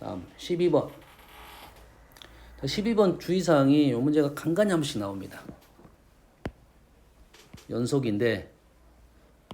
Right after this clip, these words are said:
뭐냐면 지금 일보다 작다는 것은 한 범위잖아, 한 범위. 마이너스 일부터 일까지. 이해됩니까? 그러니까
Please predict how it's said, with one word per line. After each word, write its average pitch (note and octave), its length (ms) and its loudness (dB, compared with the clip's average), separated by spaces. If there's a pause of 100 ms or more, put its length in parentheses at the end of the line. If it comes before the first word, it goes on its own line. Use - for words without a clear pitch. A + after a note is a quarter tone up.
(320)
뭐냐면 C#3 640 2 (1160)
지금 D#3 520 4
일보다 F3 540 6
작다는 D#3+ 640 4
것은 D#3+ 640 2 (400)
한 A#3 180 4
범위잖아, F3 400 4
한 E3+ 160 -4
범위. B2+ 300 -2 (800)
마이너스 C3+ 340 0
일부터 G#2 200 -8
일까지. F#2 400 -10 (1200)
이해됩니까? B2+ 580 -2 (340)
그러니까 C#3+ 680 0